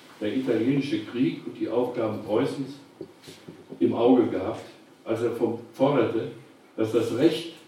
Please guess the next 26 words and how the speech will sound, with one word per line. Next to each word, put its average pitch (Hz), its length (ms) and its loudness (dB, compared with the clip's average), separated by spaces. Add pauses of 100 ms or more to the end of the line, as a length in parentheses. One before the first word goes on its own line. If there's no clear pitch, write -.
(140)
der 107 120 -2
Volksgeister 110 880 0
auf 107 160 -8
eigene 123 300 -2
Existenz 135 760 -6 (340)
daran 131 440 2
geknüpft 98 520 -8
sei, 117 200 -4 (420)
dass - 220 -8
ein 131 260 6
sich 123 180 0
in 113 140 -2
eigener 139 460 2
Weise 127 300 2
entwickelnder 104 760 -2 (360)
und 110 80 -2
mit 110 140 0
dem 131 160 0
Kulturprozess 135 880 4
des - 220 -8
Ganzen 120 420 -2
Schritt 135 300 -4
haltender 113 400 0
Volksgeist 113 720 -4
da 104 260 -4
sei. 92 120 -8